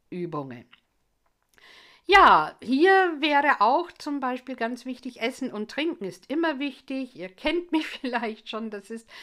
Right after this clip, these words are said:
wirklich im Urlaub natürlich wichtig, aber auch auf Geschäftsreisen, dass man das versteht oder erklären können muss und so weiter. Also das ist hier jetzt unsere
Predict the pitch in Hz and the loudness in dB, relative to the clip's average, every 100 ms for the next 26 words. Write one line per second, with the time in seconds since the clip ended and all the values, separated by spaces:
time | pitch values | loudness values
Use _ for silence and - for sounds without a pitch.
0 | - - 220 233 254 240 233 214 - 202 | -20 -16 -2 -2 -2 -6 -4 -8 -6 -4
1 | 220 220 202 190 - 196 190 190 - 208 | -4 -6 -8 -12 -10 -12 -10 -14 -12 -16
2 | - - 208 196 240 214 226 208 - 214 | -14 -14 -6 -4 -2 -2 -6 -12 -12 -8
3 | 240 247 _ 226 208 202 208 220 202 196 | -8 -10 _ -8 -4 -4 -6 -10 -12 -12
4 | - 190 185 185 185 - - 233 233 175 | -12 -12 -12 -14 -16 -16 -8 -6 -6 -8
5 | 180 202 - 220 226 214 220 - - 202 | -12 -14 -14 -10 -8 -8 -10 -10 -10 -8
6 | 196 202 202 190 196 - - - - - | -8 -10 -8 -8 -8 -10 -20 -20 -20 -20
7 | _ 185 190 - 190 170 170 175 180 175 | _ -12 -12 -12 -4 -2 -2 -4 -4 -4
8 | 185 220 254 240 190 160 175 190 185 _ | 2 4 4 0 -2 -4 -8 -12 -14 _
9 | 202 202 196 185 185 185 - 160 175 - | -8 -6 -6 -6 -10 -12 -18 -14 -14 -12
10 | 165 165 160 | -12 -12 -14